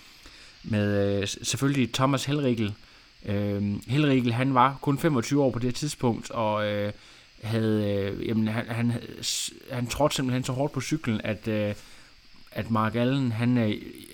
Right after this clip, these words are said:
Mark Allen var jo også kendt for, han, han hed jo netop The Grip, fordi at han, øh, havde det her dødsgreb på cyklen, øh,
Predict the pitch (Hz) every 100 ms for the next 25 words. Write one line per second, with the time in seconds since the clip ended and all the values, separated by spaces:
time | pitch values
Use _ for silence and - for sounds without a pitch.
0 | - 120 117 127 143 120 113 135 - 151
1 | - 123 117 117 120 120 117 175 143 127
2 | 131 110 113 127 143 - - 117 120 120
3 | 110 110 110 104 104 - - - - 131
4 | 131 117 143 160 - 127 101 - - 120
5 | - 165 - 98 92 - 107